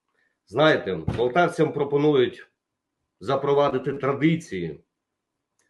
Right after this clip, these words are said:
терти посох філософа. Але хотілося б, щоб була традиція, і правоохоронні органи більш звернули ретельнішу увагу на всі закупівлі, які відбуваються у міській раді.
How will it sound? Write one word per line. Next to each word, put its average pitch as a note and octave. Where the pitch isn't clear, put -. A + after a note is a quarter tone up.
терти C#3
посох C3
філософа. G#2+
Але C#3+
хотілося F3
б, -
щоб C3+
була D#3
традиція, C#3+
і A#2+
правоохоронні D#3+
органи D3
більш D#3+
звернули C#3+
ретельнішу C3+
увагу C3+
на E3
всі F3+
закупівлі, B2+
які A#2+
відбуваються B2+
у A#2
міській A2+
раді. D#2